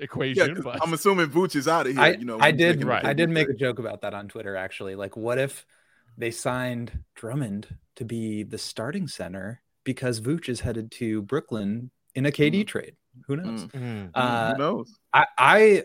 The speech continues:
Speaker 3: would love T J Warren. I think I put P J Tucker ahead of him on my top free agent targets because he's more notable and has played in the last two seasons. But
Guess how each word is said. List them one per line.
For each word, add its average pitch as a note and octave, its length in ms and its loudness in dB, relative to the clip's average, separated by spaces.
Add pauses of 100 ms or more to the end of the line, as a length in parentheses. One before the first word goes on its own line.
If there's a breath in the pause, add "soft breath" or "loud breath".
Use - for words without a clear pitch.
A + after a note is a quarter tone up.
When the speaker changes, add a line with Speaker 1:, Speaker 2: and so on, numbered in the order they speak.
(120)
Speaker 3:
would C3+ 600 0
love A#2+ 240 -2
T C3+ 100 -4
J B2+ 140 -2
Warren. A#2+ 400 -4
I B2+ 100 -4
think C#3 300 -2 (100)
I C3 120 2
put D3+ 340 0 (300)
P D3 120 -2
J C3+ 140 -2
Tucker C3 360 -2 (140)
ahead C3 200 -2
of - 100 -4
him C3 260 -4
on A#2+ 220 -6
my A2+ 420 -4
top - 300 -2
free A2+ 180 -4
agent A2+ 240 -6
targets A#2+ 380 -2
because A2 720 -6 (960)
he's B2+ 300 -4
more C3 220 0
notable A#2+ 560 -2
and A2 120 -10
has A#2 140 -8
played A#2+ 380 -4
in C3+ 120 -6
the C#3 60 -4
last C#3 240 -2
two D#3 140 -2
seasons. D#3+ 480 -4
But A#2+ 260 2